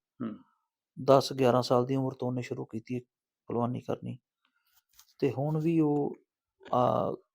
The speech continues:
Speaker 2: ਲਗਭਗ ਤਿੰਨ ਚਾਰ ਮਹੀਨੇ ਪਹਿਲਾਂ ਵੀ, ਪੰਜ ਮਹੀਨੇ ਹਿਮਾਚਲ ਦੇ ਵਿੱਚ ਕੁਸ਼ਤੀਆਂ ਵਗੈਰਾ ਘੁਲ ਕੇ ਆਇਆ ਸੀਗਾ।
Speaker 1: ਹੂੰ।
Speaker 2: ਤੇ ਤੇਈ ਜੁਲਾਈ ਨੂੰ ਸ਼ਾਇਦ ਉਹਦਾ ਏਦਾਂ ਮਾਮੂਲੀ ਤਕਰਾਰ ਹੋਇਆ ਮੁੰਡਿਆਂ ਨਾਲ
Speaker 1: ਹੂੰ।
Speaker 2: ਤੇ ਉਹਨਾਂ ਨੇ ਉਹਦਾ ਗੁੱਟ ਅੱਧਾ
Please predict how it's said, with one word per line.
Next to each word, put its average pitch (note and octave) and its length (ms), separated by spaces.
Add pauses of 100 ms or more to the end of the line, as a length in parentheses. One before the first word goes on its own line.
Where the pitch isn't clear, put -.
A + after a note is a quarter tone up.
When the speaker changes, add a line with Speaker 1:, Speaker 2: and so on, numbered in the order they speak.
(140)
Speaker 2:
ਲਗਭਗ B2 720 (160)
ਤਿੰਨ C3 180
ਚਾਰ B2+ 260
ਮਹੀਨੇ C#3+ 240
ਪਹਿਲਾਂ A#2+ 300
ਵੀ, C3 100
ਪੰਜ A#2 300
ਮਹੀਨੇ B2 300 (720)
ਹਿਮਾਚਲ B2+ 340
ਦੇ B2 80
ਵਿੱਚ A#2+ 180
ਕੁਸ਼ਤੀਆਂ A#2+ 380
ਵਗੈਰਾ A#2 260
ਘੁਲ C#3 200
ਕੇ - 160
ਆਇਆ A#2 140
ਸੀਗਾ। B2 300 (360)
Speaker 1:
ਹੂੰ। G#2+ 220 (500)
Speaker 2:
ਤੇ - 480 (380)
ਤੇਈ E3 680 (2000)
ਜੁਲਾਈ C3+ 340
ਨੂੰ E3 120
ਸ਼ਾਇਦ B2+ 260
ਉਹਦਾ C3 420 (600)
ਏਦਾਂ C3+ 200
ਮਾਮੂਲੀ C3 680
ਤਕਰਾਰ B2+ 440
ਹੋਇਆ B2 260
ਮੁੰਡਿਆਂ A#2 300
ਨਾਲ A#2 200
Speaker 1:
ਹੂੰ। B2 480
Speaker 2:
ਤੇ D#3 80
ਉਹਨਾਂ D#3 180
ਨੇ D3 60
ਉਹਦਾ C#3+ 160
ਗੁੱਟ C3+ 320
ਅੱਧਾ B2 380